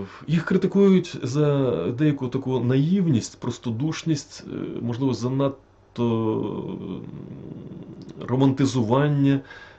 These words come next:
е, події персонажів. У нього і <laughs> злочинці, е, та-, такі досить, е, бувають глибокі, цікаві і нереальні, е, пер-, персонажі. А друга половина творчості — це, м,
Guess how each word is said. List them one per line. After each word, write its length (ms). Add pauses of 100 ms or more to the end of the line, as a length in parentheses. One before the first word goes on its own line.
(140)
е, 140
події 400
персонажів. 760 (1300)
У 60
нього 140
і 300 (180)
<laughs> 180
злочинці, 680 (380)
е, 80
та-, 300
такі 260
досить, 560
е, 60 (400)
бувають 520 (120)
глибокі, 480
цікаві 680
і 100 (380)
нереальні, 920 (440)
е, 140 (640)
пер-, 200
персонажі. 760 (2000)
А 140
друга 260
половина 400
творчості — 520
це, 240
м, 160